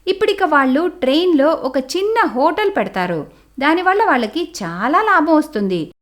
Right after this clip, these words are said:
అప్పుడు ఒక రోజు కమల, "అమ్మా, ఇప్పుడిక మనకి చాలా లాభాలొస్తున్నాయి. అమ్మా, మనం ట్రైన్లో చిన్న చిన్న ప్యాకెట్స్ పెడదామా? దానివల్ల జనాలకి తినడం ఇంకా ఈజీగా ఉంటుంది."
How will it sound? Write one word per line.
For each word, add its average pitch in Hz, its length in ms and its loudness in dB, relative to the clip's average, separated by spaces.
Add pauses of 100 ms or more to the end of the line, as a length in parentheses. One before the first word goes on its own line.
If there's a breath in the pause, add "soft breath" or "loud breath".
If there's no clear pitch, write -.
(100)
అప్పుడు 427 220 0
ఒక 415 120 -4
రోజు 427 280 0
కమల, 214 680 0 (640)
"అమ్మా, 254 460 4 (380)
ఇప్పుడిక 294 340 2
మనకి 233 380 4 (180)
చాలా 214 300 0
లాభాలొస్తున్నాయి. 392 1160 6 (360 soft breath)
అమ్మా, 240 600 2
మనం 226 300 2
ట్రైన్లో 233 500 2
చిన్న 254 260 4
చిన్న 311 240 6
ప్యాకెట్స్ 320 600 0
పెడదామా? 233 500 4 (340 loud breath)
దానివల్ల 196 440 0
జనాలకి 262 600 2
తినడం 240 340 2
ఇంకా 269 340 4
ఈజీగా 392 420 6
ఉంటుంది." 247 580 6